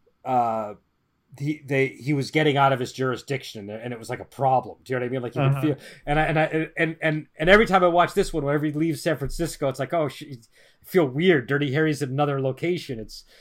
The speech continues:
Speaker 1: it
Speaker 2: Well,
Speaker 1: doesn't feel
Speaker 2: watching
Speaker 1: right.
Speaker 2: this, yeah, watching this for the first time, it's, it's like, it ma-, made me realize, like, Hot Fuzz, the movie Hot Fuzz. I'm
Speaker 1: Yeah.
Speaker 2: like, "Hey, that's, <laughs> that's the plot to Hot Fuzz.
Speaker 1: That
Speaker 2: The
Speaker 1: was the
Speaker 2: cop gets sent to the small town.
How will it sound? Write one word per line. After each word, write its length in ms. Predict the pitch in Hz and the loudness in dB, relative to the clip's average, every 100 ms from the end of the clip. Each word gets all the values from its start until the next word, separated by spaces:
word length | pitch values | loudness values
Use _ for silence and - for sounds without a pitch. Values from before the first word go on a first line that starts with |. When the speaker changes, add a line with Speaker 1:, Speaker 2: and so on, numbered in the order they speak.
| _ - | _ -10
Speaker 1:
it 60 | |
Speaker 2:
Well, 80 | 185 | -2
Speaker 1:
doesn't 200 | 160 147 | -2 0
feel 120 | 165 | 2
Speaker 2:
watching 140 | 190 - | 4 6
Speaker 1:
right. 140 | 254 | 6
Speaker 2:
this, 180 | 226 - _ _ _ _ _ - | 4 -2 _ _ _ _ _ -8
yeah, 200 | 147 139 | -6 -4
watching 340 | 160 190 240 | -2 -2 -2
this 120 | 214 | -4
for 100 | - | -4
the 100 | 156 | -6
first 380 | 143 160 139 - | -2 -2 -2 -8
time, 440 | 160 160 151 120 113 | -10 -8 -6 -8 -10
it's, 360 | 120 - - - _ - | -12 -14 -18 -20 _ -10
it's 180 | 156 139 | -8 -2
like, 160 | 147 | -2
it 80 | 143 | 0
ma-, 140 | 151 190 | -2 0
made 200 | 165 160 | -2 0
me 60 | |
realize, 300 | 160 143 139 | -2 -2 -2
like, 140 | 147 139 | -6 -10
Hot 340 | - 156 156 - - | -12 -8 -8 -8 -4
Fuzz, 440 | 143 131 107 - | -2 -2 -6 -12
the 100 | 131 | -10
movie 280 | 131 135 135 | -4 -2 0
Hot 280 | 139 131 131 | 0 -2 -4
Fuzz. 340 | - 147 123 | -4 -2 -2
I'm 100 | 135 | 0
Speaker 1:
Yeah. 60 | 123 | 0
Speaker 2:
like, 160 | 139 143 | 0 -2
"Hey, 480 | 185 277 226 156 135 | 0 2 2 0 -4
that's, 400 | 170 190 - - _ - | -2 -2 -6 -16 _ -6
<laughs> 280 | 208 - - | -6 -6 -4
that's 160 | 254 | -4
the 120 | - 208 | -4 -12
plot 340 | - 175 170 | -8 -8 -6
to 80 | 175 | -6
Hot 340 | 170 170 180 | -4 -6 -8
Fuzz. 360 | - 240 208 160 | -10 -8 -4 4
Speaker 1:
That 180 | 175 254 | 6 6
Speaker 2:
The 40 | |
Speaker 1:
was 140 | 254 180 | 4 0
the 100 | 220 | -2
Speaker 2:
cop 200 | 175 - | -2 -8
gets 180 | 175 | -18
sent 260 | - 180 180 | -10 -8 -8
to 80 | 190 | -14
the 100 | 180 | -20
small 380 | - 156 165 180 | -10 -6 -6 -4
town. 540 | 254 247 214 160 139 | -6 -4 -2 -2 -6